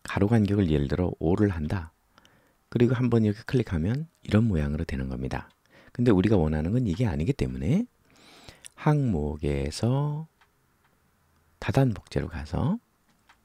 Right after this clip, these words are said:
제가 할 거는 이게 영인 상태에서 반복을 시키는 겁니다. 자, 저는 열한 개를 반복해 보도록 하겠습니다.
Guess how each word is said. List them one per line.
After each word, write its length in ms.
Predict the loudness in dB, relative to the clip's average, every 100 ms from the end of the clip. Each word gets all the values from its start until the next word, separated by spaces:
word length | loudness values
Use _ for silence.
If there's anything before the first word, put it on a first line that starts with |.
| _ _ _
제가 260 | -2 0 0
할 80 |
거는 380 | -2 -4 -2 -4 _ _ -20 _ _ _ _ -6
이게 380 | 0 4 4 2 2
영인 260 | 4 4
상태에서 640 | 2 -4 -6 -8 -8 -10 -12 -20 _ _ _ _ _ _ _ _ _ -20 _ _ _ _ _ _ _ _ _ _ _ _ _ _ _ _ -2
반복을 440 | 2 2 2 0
시키는 280 | -2 -4 -4
겁니다. 540 | -6 -6 -8 -10 -16 -10
자, 360 | -8 -8 -10 -10
저는 420 | -4 -2 -2 -6 _ -2
열한 540 | 0 2 -2 -4 -4 -2
개를 540 | -2 -2 -2 -2 -2 _ _
반복해 380 | -4 -4 -8 -8
보도록 340 | -6 -6 -6
하겠습니다. 560 | -8 -6 -10 -12 -16